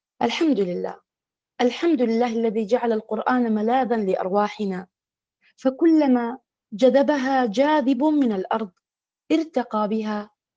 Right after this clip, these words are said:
إلى نحو السماء وذكرها بموطنها وأعاد للتائه بوصلته. كلام الله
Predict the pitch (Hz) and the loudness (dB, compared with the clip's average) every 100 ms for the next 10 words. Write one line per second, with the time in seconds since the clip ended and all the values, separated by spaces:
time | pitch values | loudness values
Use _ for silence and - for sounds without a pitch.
0 | _ - 262 233 220 247 226 214 - 202 | _ -2 0 0 -2 -2 -2 -4 -6 -6
1 | 208 202 - _ _ _ 226 226 240 240 | -4 -6 -12 _ _ _ 0 2 2 0
2 | 269 269 262 247 226 226 214 214 277 254 | 2 2 2 0 2 2 0 0 2 4
3 | 208 196 190 - _ _ _ _ _ - | 2 -2 -8 -16 _ _ _ _ _ 0
4 | 226 233 214 302 226 214 214 - 247 254 | 2 2 2 2 2 -2 -2 2 2 2
5 | 226 226 233 - _ - 233 233 247 233 | -2 -2 -4 -10 _ 0 0 2 0 0
6 | 202 175 180 - _ _ _ _ _ - | -2 -6 -10 -14 _ _ _ _ _ 2
7 | 269 320 269 240 254 269 | 4 4 4 4 4 2